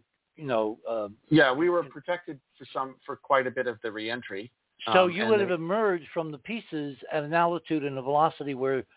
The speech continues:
Speaker 1: for nickel, the temperature would have been nothing, which means you're sitting at the bottom of the Pacific. There's a, there's
Speaker 2: Right.
Speaker 1: a Arch Mission Foundation archive tonight
Speaker 2: Right, there's a,
Speaker 1: off
Speaker 2: and that was a
Speaker 1: Indonesia.
Speaker 2: Yeah, and that was a sixty million page library, by the way.
Speaker 1: Oh.
Speaker 2: So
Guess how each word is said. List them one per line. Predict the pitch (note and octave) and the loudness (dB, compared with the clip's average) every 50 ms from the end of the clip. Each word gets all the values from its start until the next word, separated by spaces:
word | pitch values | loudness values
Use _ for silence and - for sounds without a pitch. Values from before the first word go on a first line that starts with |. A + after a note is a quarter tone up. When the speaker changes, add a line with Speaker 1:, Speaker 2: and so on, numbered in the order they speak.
| _ _ _ | _ _ _
Speaker 1:
for | - D3+ | -2 0
nickel, | C#3+ D3+ F#3+ G#3 - D#3 C#3+ C#3 | 2 4 2 4 4 4 4 4
the | C3 C3+ | 4 2
temperature | - - E3 D#3 - D#3+ - - D3 | 2 2 2 2 0 -4 -6 -2 2
would | C#3+ C3+ | 2 2
have | C3 B2 | 2 0
been | B2 C3 C3 D3 | -2 -2 0 2
nothing, | F#3 F3+ - - C3 A2 G#2+ A2 G#2 _ _ _ _ - | 2 2 2 0 -6 -8 -8 -12 -16 _ _ _ _ -12
which | D#3 C3+ - - | -12 -12 -8 -6
means | D#3 D#3 C#3+ C3+ B2+ | -6 -4 -4 -6 -8
you're | C#3 C3 - - | -10 -12 -8 -6
sitting | F3+ E3 D3+ D#3 C#3 | -4 -4 -4 -6 -8
at | B2+ - | -10 -10
the | C3 | 0
bottom | A#2 C#3 C#3 C#3+ C#3 C#3+ C#3 | 4 6 6 6 4 2 -2
of | C#3 B2+ - - | -6 -10 -10 -14
the | C#3 G#2+ | -16 -8
Pacific. | - G3 F#3+ - D#3 C3 G#2+ - - - _ _ - | -4 -4 -2 0 -2 -2 -2 -6 -20 -20 _ _ 0
There's | D3 C#3+ A#2+ B2 | 0 2 4 4
a, | C3+ B2 C3 C#3 - _ B2+ | 2 2 2 -2 -2 _ 4
there's | A#2+ A2 G2 | 4 4 6
Speaker 2:
Right. | C3+ B2 A#2 | 4 4 4
Speaker 1:
a | - - _ _ - | 2 -2 _ _ 4
Arch | - E3 G3 G#3 G#3 - - - - - | 6 8 8 6 4 0 -18 -20 -20 -16
Mission | D#3 E3 D#3+ D#3+ E3 E3 - - E3 D3+ - | -14 -12 -10 -10 -10 -10 -10 -10 -10 -6 -4
Foundation | D3+ D3+ D#3 D3 C#3+ C#3+ C#3 - - D3+ | -4 -4 -2 -2 -4 -4 -6 -6 -10 -10
archive | D3 C#3 D#3+ E3+ - - A2 G2 E2+ D#2+ F2+ G2+ A#2+ - _ _ - _ _ _ _ - | -6 -4 -4 -4 -2 -2 -4 -4 -4 -6 -10 -12 -12 -14 _ _ -20 _ _ _ _ -2
tonight | E3 D3 C#3 B2 | 0 4 6 6
Speaker 2:
Right, | C3 C#3 - | 6 4 2
there's | A2 A2+ B2 | 0 0 4
a, | |
Speaker 1:
off | B2 C3+ E3 E3 - | 6 6 6 4 2
Speaker 2:
and | E3 B2+ B2 B2+ | 0 2 4 6
that | C#3+ D#3+ F#3 F#3 | 6 6 6 4
was | E3+ D3+ C#3+ | 0 -4 -4
a | |
Speaker 1:
Indonesia. | D3 D3 F3 E3+ _ _ _ _ _ _ _ _ _ _ _ _ _ _ _ _ _ _ _ _ | -6 -6 -6 -8 _ _ _ _ _ _ _ _ _ _ _ _ _ _ _ _ _ _ _ _
Speaker 2:
Yeah, | C3 B2+ A2 - _ _ - | -10 -10 -10 -10 _ _ -10
and | B2 C#3+ | -6 -4
that | D3+ D3+ | -4 -4
was | C3+ | -4
a | C3+ A#2+ - | -8 -8 -8
sixty | D#3+ C#3+ - - C#3+ | -8 -8 -8 -8 -8
million | A#2+ B2 A#2 A2+ G#2+ F#2+ | -8 -8 -8 -8 -8 -8
page | A#2+ A#2+ A2 - - | -6 -6 -6 -4 -4
library, | A2+ G#2+ G2 F#2+ F#2+ F#2 - | -4 -4 -4 -6 -10 -10 -12
by | - | -12
the | F#2 - | -12 -12
way. | F#2+ - - - - _ - | -10 -12 -12 -14 -18 _ 2
Speaker 1:
Oh. | - F3 C4 | 4 6 6
Speaker 2:
So | F4+ E4+ - - | 4 2 0 -4